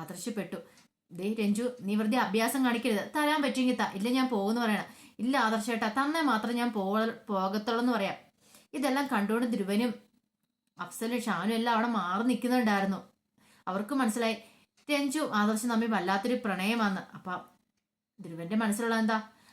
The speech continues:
ആദർശ് വിവാഹം കഴിച്ചായിട്ട് രഞ്ജുവിന് അറിയത്തില്ല. അപ്പൊ രഞ്ജു അതൊന്നും അറിയത്തില്ല, ആദർശിനെ പ്രണയിച്ചുകൊണ്ടിരിക്കുന്നത്. പക്ഷെ സത്യാവസ്ഥ ധ്രുവൻ അറിയത്തില്ലല്ലോ.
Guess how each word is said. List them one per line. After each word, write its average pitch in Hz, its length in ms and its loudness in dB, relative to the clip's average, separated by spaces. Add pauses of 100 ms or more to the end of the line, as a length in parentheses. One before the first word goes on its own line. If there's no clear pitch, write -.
(160)
ആദർശ് 311 480 0
വിവാഹം 240 420 2
കഴിച്ചായിട്ട് 233 500 0 (880)
രഞ്ജുവിന് 208 340 0
അറിയത്തില്ല. 220 380 2 (460)
അപ്പൊ - 180 -10
രഞ്ജു 196 240 -2
അതൊന്നും 233 280 2
അറിയത്തില്ല, 220 380 2 (240)
ആദർശിനെ 214 420 0
പ്രണയിച്ചുകൊണ്ടിരിക്കുന്നത്. 202 840 0
പക്ഷെ 165 260 -12
സത്യാവസ്ഥ 190 540 -4
ധ്രുവൻ 247 280 0
അറിയത്തില്ലല്ലോ. 226 560 0